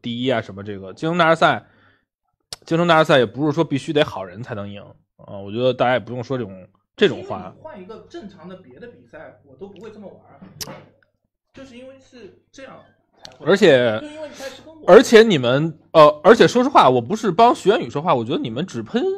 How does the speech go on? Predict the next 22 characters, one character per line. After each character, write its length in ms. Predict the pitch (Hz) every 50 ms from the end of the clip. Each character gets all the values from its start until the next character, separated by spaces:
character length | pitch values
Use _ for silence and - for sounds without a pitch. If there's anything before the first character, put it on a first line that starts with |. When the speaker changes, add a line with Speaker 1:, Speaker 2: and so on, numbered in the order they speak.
| 381
Speaker 1:
十 280 | - - - - 180 220
一 100 | 370 440
号 180 | - - 262 175
好 120 | 131 120
像 80 | 147 165
也 60 | 131
没 100 | 107 127
有 100 | 160 139
什 80 | 131
么 60 | 147 160
太 100 | - 156
大 100 | 151 160
道 240 | 160 202 185 139
理， 140 | 107 98 101 - _ _ _ _ _ _ _ _ _
因 80 | 220
为 60 | 254 330
首 120 | - 156
先 100 | 175 226
十 200 | 226 - - 196
一 80 | 220 247
号 200 | - - 196 175
是 180 | 147 156 143